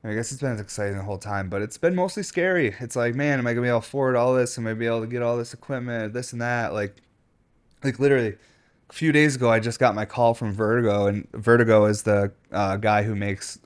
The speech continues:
some of our lathes. We have Litton's and Vertigos at Bear Mountain Studios. Um, those are the two types of lathe companies we use. And, um, but Vertigo contacted me, and he said that my two lathes were just about done. And then I was like, "Bro," I was like, "Have you heard through the grapevine of one of your lathes up for sale?"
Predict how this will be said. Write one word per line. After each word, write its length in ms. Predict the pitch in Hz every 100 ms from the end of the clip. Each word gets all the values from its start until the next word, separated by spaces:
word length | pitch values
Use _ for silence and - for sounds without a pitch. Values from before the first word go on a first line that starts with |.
| _
some 260 | - 131 131
of 60 | 110
our 140 | 95
lathes. 400 | 98 95 101 -
We 80 | 113
have 100 | 107
Litton's 400 | 110 95 113 113
and 140 | 101
Vertigos 400 | 104 98 92 92
at 80 | 90
Bear 100 | 95
Mountain 200 | 95 87
Studios. 580 | - 95 90 85 98 - - - - -
Um, 260 | 101 95 92
those 160 | 95 101
are 40 |
the 60 | 95
two 220 | 107 95
types 240 | 104 87
of 100 | 101
lathe 280 | 95 95 90
companies 420 | 101 90 92 87
we 100 | 92
use. 460 | 98 113 95 92 - - - _ _ -
And, 260 | 110 104
um, 460 | 101 95 92 92 80 -
but 180 | 120 95
Vertigo 340 | 123 135 131
contacted 600 | 123 127 139 131 113 113
me, 140 | 110
and 100 | 107
he 120 | 107 101
said 240 | 117 113
that 140 | 117
my 120 | 107 98
two 260 | - 127
lathes 420 | 110 104 117 120
were 80 | 104
just 200 | 104 -
about 240 | 113 101 92
done. 280 | 113 131
And 120 | 107 104
then 100 | 104
I 80 |
was 120 | 104 101
like, 240 | 98 92
"Bro," 420 | 107 95 92 98 _ _ _ -
I 100 | 107
was 80 | 101
like, 140 | 101
"Have 140 | 101 113
you 140 | 123
heard 200 | 131 127
through 100 | 143
the 60 | 131
grapevine 580 | 113 104 107 110 107
of 180 | 101 98
one 260 | 78 104 110
of 100 | 107
your 100 | 104
lathes 380 | 101 101 101 95
up 160 | 78
for 80 | 95
sale?" 540 | - 131 113 90 98